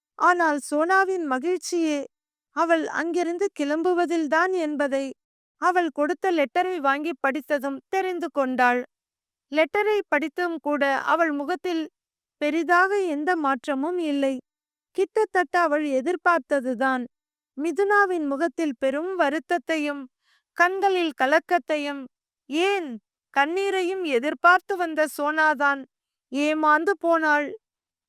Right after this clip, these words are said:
நேற்று முதல் நாள் மீட்டிங்கில் இருந்து கிளம்பும் வரை கூட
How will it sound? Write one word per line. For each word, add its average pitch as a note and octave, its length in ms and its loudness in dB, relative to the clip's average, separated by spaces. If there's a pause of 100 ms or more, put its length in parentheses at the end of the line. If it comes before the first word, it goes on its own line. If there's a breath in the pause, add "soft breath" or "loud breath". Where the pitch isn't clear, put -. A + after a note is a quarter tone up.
(140)
நேற்று F#4 500 -2
முதல் E4+ 360 0
நாள் E4 260 2
மீட்டிங்கில் E4+ 600 -2
இருந்து D#4 360 -4
கிளம்பும் D#4+ 500 -2
வரை D4 280 2
கூட D4 260 -2